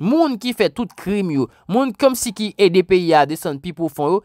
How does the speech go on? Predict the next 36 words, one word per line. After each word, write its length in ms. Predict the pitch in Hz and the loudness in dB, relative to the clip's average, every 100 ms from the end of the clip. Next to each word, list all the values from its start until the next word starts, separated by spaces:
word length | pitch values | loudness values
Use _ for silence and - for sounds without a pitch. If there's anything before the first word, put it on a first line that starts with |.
| _ - | _ -10
jiska 240 | 180 214 185 | 0 0 2
prezan 260 | 175 156 | 0 -2
se 80 | 175 | -2
yo 80 | 156 | -2
menm 160 | 143 147 | -2 -2
k 140 | 147 | -2
ap 80 | 127 | -4
goumen 320 | 131 135 156 _ _ | -8 -6 -6 _ _
pou 160 | 180 | -2
yo 40 | 170 | 0
kapab 260 | 160 131 127 | 2 0 0
dirije. 400 | 147 127 151 165 | -8 -6 -6 -2
Kote 300 | 180 156 139 | -4 -4 -2
ke 140 | 190 202 _ | -2 -4 _
enbyen 240 | 165 175 | -2 -2
peyi 240 | - 185 139 | 2 -2 0
sa 220 | - 151 | 2 4
a 60 | 156 | 4
finalman 560 | - 262 214 208 285 311 _ _ _ | -2 2 2 4 2 0 _ _ _
s 80 | - | -10
on 160 | 233 | 0
peyi 240 | 247 240 247 | 0 0 -4
ki 80 | |
sanble 220 | 247 208 180 | -2 0 2
pa 100 | 165 | 0
gen 80 | - | -2
chans, 300 | 196 151 - - _ - | -6 -6 -12 -18 _ -14
paske 160 | 180 | -6
jan 160 | 208 277 | -2 0
ke 80 | 233 | 2
n 80 | 202 | 2
te 80 | |
di 80 | 160 | 2
w 80 | 151 | 2
lan 140 | 143 | 4
la 100 | 151 | 6